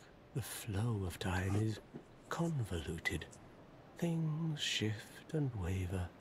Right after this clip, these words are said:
twist and turn. Poignant wishes, dashed dreams. The messages convey our very inner thoughts.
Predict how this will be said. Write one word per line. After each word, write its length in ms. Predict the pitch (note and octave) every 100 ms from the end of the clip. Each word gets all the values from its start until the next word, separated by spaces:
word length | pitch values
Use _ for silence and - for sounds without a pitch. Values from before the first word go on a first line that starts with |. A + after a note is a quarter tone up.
| - -
twist 440 | - F#3 C3+ - -
and 120 | C#3 -
turn. 460 | - C3+ A2 G2 F#2 - - - - - - - - - - - - - - - - - -
Poignant 520 | C3+ C3+ C3+ C3+ C#3+ -
wishes, 340 | C3 A#2 D3 C3 - - - - -
dashed 420 | - E3 - - - - -
dreams. 560 | - D#3+ E3 D#3 D3+ - - - - - - -
The 80 | D#3
messages 560 | D#3 D#3+ D#3+ B2 A#2+
convey 440 | - B2+ C#3+ B2+ G#2
our 140 | G2+
very 360 | G#2 A#2+ A#2 A#2 - - -
inner 340 | - B2 C3 C3
thoughts. 640 | - A2 E2 D2 - -